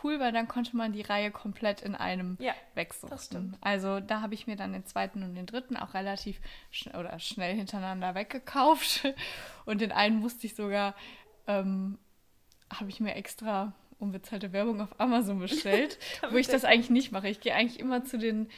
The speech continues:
Speaker 1: zu den örtlichen Buchhandlungen, um die auch zu unterstützen.
Speaker 2: Mhm.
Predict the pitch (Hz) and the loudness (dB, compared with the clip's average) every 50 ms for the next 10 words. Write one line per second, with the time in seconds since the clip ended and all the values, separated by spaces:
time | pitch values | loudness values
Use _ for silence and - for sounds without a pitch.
0 | - - - - - - 226 214 214 202 - - 208 233 226 240 240 233 - 220 | -18 -20 -20 -14 -8 -4 -2 -2 -2 -2 0 2 2 2 4 2 0 0 0 -2
1 | 196 196 233 240 - 226 185 180 180 175 190 190 190 202 202 190 190 - 196 202 | -2 -2 -2 -4 -4 -4 -4 -4 -2 -4 -4 -4 -2 -2 -2 -2 0 0 -2 -2
2 | 196 - - 202 196 - 220 202 - - 220 214 214 - - 220 220 240 | -4 -6 -8 -8 -8 -6 -6 -6 -6 -4 -6 -6 -4 -2 -2 -2 -2 -2